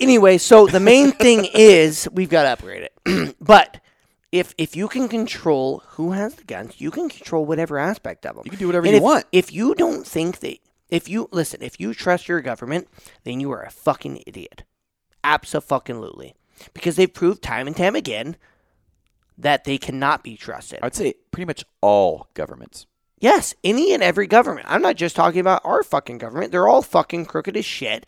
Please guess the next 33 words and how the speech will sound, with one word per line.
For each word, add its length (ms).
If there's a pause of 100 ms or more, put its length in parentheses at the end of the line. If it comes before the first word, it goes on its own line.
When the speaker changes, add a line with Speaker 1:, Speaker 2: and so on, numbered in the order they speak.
(280)
Speaker 1:
You 100
can't 280
trust 240
them 160
to 40
do 100
anything. 440 (240)
These 220
guys, 340
you 80
couldn't 300
pull 180
them 160
out 220
and 100
have 180
them 120
fucking 380
work 240
anywhere 340
else. 300 (360)
They 80
wouldn't 240
be 80
able 160
to 60
hold 260
a 20
fucking 340
job 220
because 200
they're 120
completely 720